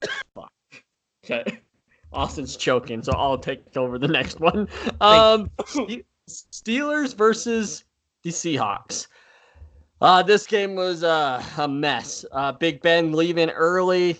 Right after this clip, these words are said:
Speaker 1: out for the season, came out today, elbow injury. Um, the offense just couldn't get really going. Seahawks, they weren't really that impressive either, even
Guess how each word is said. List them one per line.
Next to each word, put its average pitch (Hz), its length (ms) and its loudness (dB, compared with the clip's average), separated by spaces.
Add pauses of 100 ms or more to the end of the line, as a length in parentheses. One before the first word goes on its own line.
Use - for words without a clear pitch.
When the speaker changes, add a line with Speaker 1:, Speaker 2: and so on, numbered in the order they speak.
(100)
Speaker 1:
out 147 220 2
for 160 100 0
the 131 80 -6
season, 196 640 0
came 156 240 2
out 139 300 -4
today, 175 580 4
elbow 156 460 6
injury. 151 540 2
Um, 127 760 -2 (320)
the 131 120 -6
offense 143 360 4
just - 180 -6
couldn't 151 280 2
get 131 180 -4
really 120 220 -4
going. 185 640 6 (400)
Seahawks, 165 680 2
they 139 160 0
weren't 202 260 0
really 160 220 6
that 156 180 0
impressive 135 560 -2
either, 208 500 4
even 143 500 -4